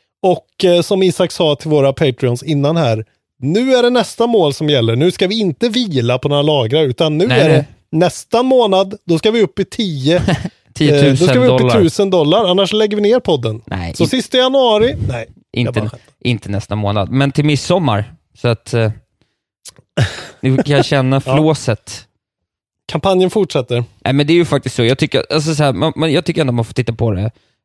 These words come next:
Speaker 2: Eh, jag har ju sagt det här förr och jag står fast för det ännu mer nu. Jag, jag hävdar att vi är Sveriges bästa T V-spelspodcast. Eh, det,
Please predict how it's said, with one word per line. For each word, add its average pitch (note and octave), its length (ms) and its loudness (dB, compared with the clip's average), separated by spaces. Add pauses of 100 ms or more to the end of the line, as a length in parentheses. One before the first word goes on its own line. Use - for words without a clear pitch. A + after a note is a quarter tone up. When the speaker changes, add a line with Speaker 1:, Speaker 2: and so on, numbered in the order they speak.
(100)
Speaker 2:
Eh, A#2+ 160 2 (120)
jag D3 80 4
har D3+ 60 4
ju D3 40 2
sagt - 240 -4
det G#2+ 60 0
här G#2 40 2
förr A2+ 240 0
och A#2 80 2
jag A#2 120 2
står B2 240 0
fast - 340 -4
för A#2 120 -2
det A2 60 0
ännu A#2 340 -2
mer A2 180 0
nu. G#2 280 -4
Jag, C3 180 2
jag D3 180 0
hävdar A#2+ 320 2
att - 140 -4
vi A2 80 -2
är G#2+ 60 -2
Sveriges G2 400 -6
bästa - 260 -8
T G#2+ 260 -6
V-spelspodcast. - 1080 -8 (600)
Eh, G2 280 0 (300)
det, C3 220 2